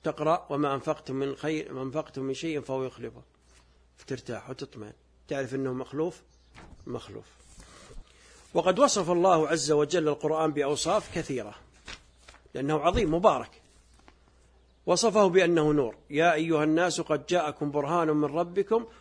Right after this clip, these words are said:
وأنزلنا إليكم نورا مبينا"، نور يستضاء به الطريق. ووصفه بأنه هدى وشفاء ورحمة وموعظة كما في الآيات التي سبقت.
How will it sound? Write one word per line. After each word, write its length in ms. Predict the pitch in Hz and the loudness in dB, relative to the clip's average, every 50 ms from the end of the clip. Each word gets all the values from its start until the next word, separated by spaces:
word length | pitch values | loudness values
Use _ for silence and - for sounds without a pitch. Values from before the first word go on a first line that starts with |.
| _ - | _ -6
وأنزلنا 600 | - 131 135 139 139 131 147 170 160 147 139 131 | -4 -2 -2 -2 -2 -2 0 -2 0 -2 -2 -2
إليكم 440 | 127 131 160 175 151 - - 127 139 | -4 -4 -4 -4 -4 -4 -6 -4 -2
نورا 220 | 202 240 220 160 135 | -2 -2 -2 -2 -4
مبينا"، 440 | 127 127 120 113 113 101 98 - | -4 -6 -6 -8 -8 -10 -10 -6
نور 220 | - 165 156 131 131 | -4 -4 -4 -4 -6
يستضاء 420 | 120 - - 139 135 147 143 120 | -10 -10 -8 -8 -6 -6 -6 -6
به 160 | 123 135 127 | -6 -6 -6
الطريق. 480 | 127 - - 120 113 - - _ - - _ _ _ _ _ _ _ _ _ _ _ - _ _ _ - | -8 -8 -10 -12 -12 -12 -12 _ -20 -20 _ _ _ _ _ _ _ _ _ _ _ -20 _ _ _ 0
ووصفه 540 | 120 156 202 196 - 202 185 160 196 185 175 | 4 4 4 4 4 2 2 4 4 4 4
بأنه 520 | 165 170 165 165 170 170 175 165 143 170 | 4 2 2 2 4 4 4 4 4 4
هدى 180 | 170 156 143 117 | 2 2 2 -2
وشفاء 600 | 113 127 151 156 156 - 170 - - 151 123 120 | 0 0 0 0 0 -2 -4 -2 0 0 0 0
ورحمة 480 | 135 156 185 170 - - 135 139 143 | 0 0 -2 -2 -6 -6 -4 -2 0
وموعظة 400 | 151 170 190 202 190 226 247 262 | 0 2 2 0 0 0 -4 -4
كما 240 | 196 - 180 170 165 | -4 -4 0 0 0
في 80 | - - | 0 0
الآيات 340 | 147 139 143 147 135 - 139 | -2 -2 0 -2 -2 -4 -6
التي 240 | 127 123 - - | -8 -8 -8 -8
سبقت. 420 | 110 - 120 104 107 107 - 110 | -8 -8 -8 -10 -12 -12 -14 -16